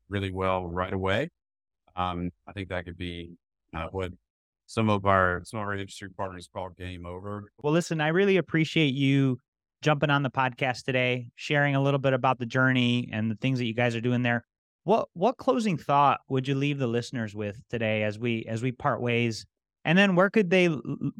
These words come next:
Speaker 2: go reach out to you to learn more about the things that you guys are doing?
Speaker 1: We're actually in the middle of a transition. So a lot of, a lot of the exciting things we're doing is, um,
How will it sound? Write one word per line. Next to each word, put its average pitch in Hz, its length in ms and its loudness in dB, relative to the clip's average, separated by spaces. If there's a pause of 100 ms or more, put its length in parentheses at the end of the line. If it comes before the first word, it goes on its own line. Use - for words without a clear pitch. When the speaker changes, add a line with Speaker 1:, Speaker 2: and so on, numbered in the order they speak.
(160)
Speaker 2:
go 160 280 6
reach 160 260 4
out 147 200 0
to 156 100 -6
you 147 160 0
to 127 80 2
learn 127 220 2
more 123 200 0
about 113 240 0
the 113 80 -6
things 117 320 -4
that 117 100 -8
you 107 120 -8
guys 98 180 -6
are 92 80 -10
doing? 87 240 -14 (320)
Speaker 1:
We're 135 160 -2
actually 151 300 -2
in 113 80 -6
the 110 40 -8
middle 110 160 -6
of 101 80 -8
a 98 60 -10
transition. 90 640 -12 (120)
So 107 280 2
a - 20 2
lot 120 280 4
of, 117 240 0
a 117 40 -6
lot 131 140 6
of 139 80 2
the 123 80 -2
exciting 107 440 -2
things 104 260 -12
we're 104 220 -6
doing 98 400 -8 (180)
is, 98 380 -8
um, 92 480 -8